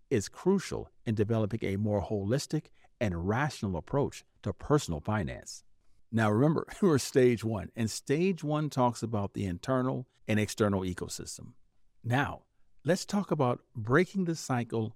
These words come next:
of learned helplessness. This state embodies a profound sense of helplessness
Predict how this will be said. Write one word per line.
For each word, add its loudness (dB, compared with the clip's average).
of 2
learned 2
helplessness. -8
This 6
state -2
embodies 0
a -2
profound 0
sense -2
of 0
helplessness -4